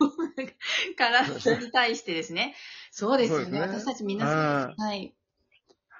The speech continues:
Speaker 2: まあ、経営者としてもそれはいけないなとも思いつつ、やっぱ、あの、労働基準監督署からも指導が入る前に。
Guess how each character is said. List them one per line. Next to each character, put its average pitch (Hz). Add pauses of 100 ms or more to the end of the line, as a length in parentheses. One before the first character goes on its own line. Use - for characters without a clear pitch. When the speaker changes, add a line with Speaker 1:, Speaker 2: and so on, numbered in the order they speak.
(220)
Speaker 2:
ま 120
あ、 113
経 143
営 143
者 156
と 151
し -
て 202
も 208
そ 143
れ 139
は 139
い 127
け 127
な 139
い 127
な 117
と 110
も 107 (260)
思 117
い 117
つ -
つ、 165
や 143
っ -
ぱ、 117
あ 113
の、 107
労 120
働 123 (580)
基 131
準 123
監 131
督 127
署 131
か -
ら 135
も 127
指 127
導 131
が 127
入 127
る 131
前 180
に。 196